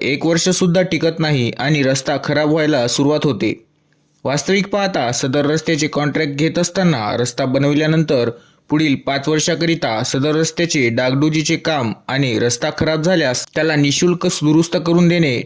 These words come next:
ठेकेदाराचे काम असते, परंतु कोणताही ठेकेदार ही जबाबदारी पार पाडत नाही.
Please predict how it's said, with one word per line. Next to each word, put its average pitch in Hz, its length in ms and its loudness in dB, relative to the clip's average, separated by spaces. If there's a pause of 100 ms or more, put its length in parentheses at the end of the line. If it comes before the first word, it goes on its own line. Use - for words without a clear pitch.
ठेकेदाराचे 165 640 0
काम 151 300 -2
असते, 120 280 -2 (640)
परंतु 190 460 2
कोणताही 147 440 0
ठेकेदार 170 560 0
ही 131 180 2
जबाबदारी 147 640 0
पार 151 280 -2
पाडत 156 340 -2
नाही. 127 260 -2